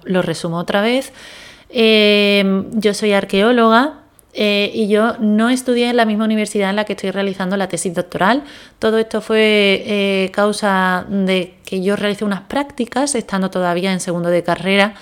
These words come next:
eh, con otro profesor de la uned, y, y las realicé, pues nada, en segundo de carrera, pero mantuve el contacto con él,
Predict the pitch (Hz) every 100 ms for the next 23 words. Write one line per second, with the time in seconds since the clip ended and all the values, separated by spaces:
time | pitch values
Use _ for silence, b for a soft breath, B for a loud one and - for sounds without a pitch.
0 | B B B - 202 190 185 180 175 170
1 | 170 185 180 - 208 208 208 202 202 196
2 | - 214 220 196 190 185 180 175 175 220
3 | 240 254 B B B B _ _ - 254
4 | 240 233 226 214 214 202 196 190 185 185
5 | 180 180 180 170 156 180 180 180 160 -
6 | 160 202 220 190 175 196 214 208 269 269
7 | 269 311 320 285 262 269 269 262 240 226
8 | 226 - 226 208 214 214 277